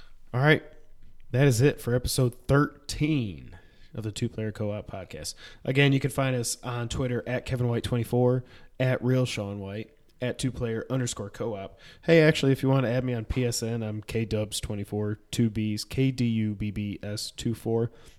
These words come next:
I don't really play multiplayer games, but if you wanna add me, go <laughs> ahead.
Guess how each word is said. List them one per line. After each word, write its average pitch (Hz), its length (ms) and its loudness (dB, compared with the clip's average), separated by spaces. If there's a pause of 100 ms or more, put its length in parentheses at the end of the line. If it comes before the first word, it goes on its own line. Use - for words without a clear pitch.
(180)
I 110 60 -6
don't 104 80 -4
really 98 180 -4
play 92 300 -8 (340)
multiplayer 101 480 -8
games, 110 260 -6
but 90 100 -8
if 104 100 -10
you 107 60 -6
wanna 98 180 -6
add 110 180 -4
me, 95 120 -6
go 101 180 -4
<laughs> - 20 -2
ahead. - 380 -4